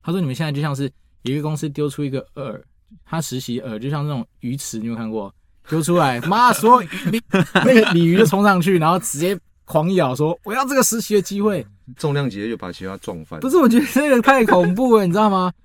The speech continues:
Speaker 1: 那压力太大了，
Speaker 2: 嗯，
Speaker 1: 因为
Speaker 2: 嗯。
Speaker 1: 这样讲，实习的机会，我觉得也不是百百种，也不是那么多欸。人严格说起来也不是那么多啊，对不对？那你想想看，你同学能够接触到的资讯管道，其实搞不好也都类似。那同温层又那么小，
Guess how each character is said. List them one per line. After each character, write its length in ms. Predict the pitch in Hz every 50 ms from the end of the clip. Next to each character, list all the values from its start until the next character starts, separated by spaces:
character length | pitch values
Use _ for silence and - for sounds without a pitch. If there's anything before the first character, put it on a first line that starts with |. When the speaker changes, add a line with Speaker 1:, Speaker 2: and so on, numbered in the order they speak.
| _ _ _ -
Speaker 1:
那 100 | 254 247
压 180 | 226 233 226
力 160 | 226 226 214 175
太 300 | - - 220 220 214 180
大 280 | 151 196 190 180 165 143
了， 100 | 127 -
Speaker 2:
嗯， 60 | 196
Speaker 1:
因 80 | 233 247
为 80 | 226 214
Speaker 2:
嗯。 160 | 202 98 - - _ -
Speaker 1:
这 80 | 240
样 100 | 233 202
讲， 220 | 156 147 113 107 - _ _ _ _
实 340 | _ - - - - 165 208
习 280 | 220 - - 151 147 139
的 100 | 147 151
机 260 | 139 - - 160 170 180
会， 80 | 190
我 120 | 165 127 117
觉 240 | 110 113 117 117 120
得 80 | 135
也 80 | 127 113
不 160 | 110 110 113
是 140 | 110 135 127 -
百 160 | _ 107 104 113
百 220 | 123 113 110 110
种， 240 | 104 - 110 98 107
也 40 | 110
不 80 | 113
是 100 | 131 143
那 60 | 156
么 160 | 156 143 123 107 - _
多 300 | - 127 110 104 101 104
欸。 120 | 104 - - - _ - 98
人 200 | 117 120 135 160 101 - _
严 220 | - 165 147 156 185 -
格 180 | 143 139 143
说 180 | 139 147 147 151
起 120 | 139 139
来 60 | 107
也 20 | 104
不 100 | 104 113
是 100 | - 139
那 60 | 135
么 100 | 120 110 101 _ _
多 260 | 120 110 104 104 107
啊， 220 | 101 101 98 101 - -
对 100 | 117 110
不 40 |
对？ 100 | 110 110
那 180 | 151 185 180 165 - _ _ _ _ _ _ _ _ _ _ _
你 100 | - 135 170 175
想 20 |
想 120 | 175 160 147
看， 120 | 160 139
你 60 | 123
同 180 | 110 113 120 135
学 200 | 135 - 120 113
能 100 | 113 113
够 100 | 127 139
接 140 | 131 135 127
触 140 | 123 135 127
到 140 | 123 117
的 60 | 110 101
资 160 | - 120 120
讯 140 | 123 127 113
管 160 | 104 104 101
道， 160 | 110 110 107
其 140 | - 107 101
实 120 | - 104
搞 140 | 98 104 98
不 80 | 110 113
好 60 | 101
也 40 | 92
都 140 | 101 101
类 160 | 101 101 98 98
似。 180 | - - 104
那 80 | 104 127
同 200 | 131 127 120 117
温 120 | 123 131
层 140 | 131 127 110
又 80 | 113 120
那 80 | 127
么 100 | 123 117
小， 340 | 110 - - 107 98 - -